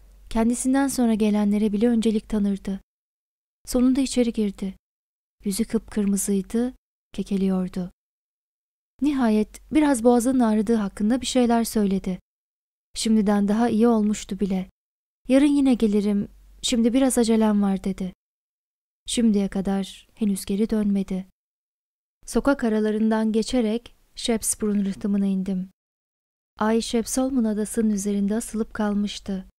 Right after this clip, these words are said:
Mavi alacakaranlığın içinde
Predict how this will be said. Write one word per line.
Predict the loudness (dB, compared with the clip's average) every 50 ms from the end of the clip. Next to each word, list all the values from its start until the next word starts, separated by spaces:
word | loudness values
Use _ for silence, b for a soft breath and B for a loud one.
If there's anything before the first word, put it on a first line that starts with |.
| _ _ _ _ _ _ _ _ _ _ _ _ _ _ 0
Mavi | 2 2 4 2 2 2
alacakaranlığın | 0 0 0 0 0 0 0 2 2 2 2 2 2 2 2 2 0
içinde | -2 -4 -4 -2 -2 0 0 -2 -2 -4